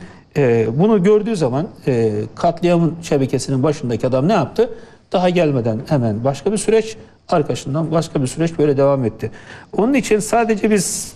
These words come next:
bu konuda yazan, çizen, konuşan olarak rasyonel yorum yapmak yetmez. Hani, hani başka çaremiz yok. Rasyonel yorum yapacağız. Yani bu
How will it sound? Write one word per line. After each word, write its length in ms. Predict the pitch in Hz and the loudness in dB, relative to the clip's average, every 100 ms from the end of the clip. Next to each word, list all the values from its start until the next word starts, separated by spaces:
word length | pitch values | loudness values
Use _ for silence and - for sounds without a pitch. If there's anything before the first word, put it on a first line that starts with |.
| - | 0
bu 160 | 185 | 2
konuda 360 | 185 202 190 196 | 2 2 2 4
yazan, 380 | 180 180 202 185 | 4 2 0 -2
çizen, 360 | - 180 202 | 0 2 2
konuşan 420 | 196 196 196 208 202 | 2 0 2 2 2
olarak 320 | 190 185 165 - - - - - - - - _ _ _ | 4 2 0 -6 -18 -18 -18 -20 -20 -20 -20 _ _ _
rasyonel 600 | 127 180 226 285 269 226 | 2 2 0 -2 -2 2
yorum 260 | 175 185 185 | 2 4 2
yapmak 520 | 165 170 185 175 - | 2 0 -2 -4 0
yetmez. 600 | 139 139 139 131 127 - - - - - - | 0 0 -2 -2 -2 -8 -16 -18 -18 -10 -4
Hani, 260 | 123 117 - - | -2 -2 -4 -4
hani 220 | 202 120 131 147 - | -2 0 0 -2 0
başka 240 | 165 - | 0 0
çaremiz 380 | 196 220 226 214 | 0 2 2 2
yok. 180 | 208 - - | 0 -2 -2
Rasyonel 360 | 175 165 156 120 | -2 0 0 2
yorum 180 | 107 98 | 0 0
yapacağız. 400 | 90 90 - - - - - | -4 -8 -8 -10 -16 -12 -4
Yani 180 | 120 120 | 0 2
bu 260 | 143 143 | 2 2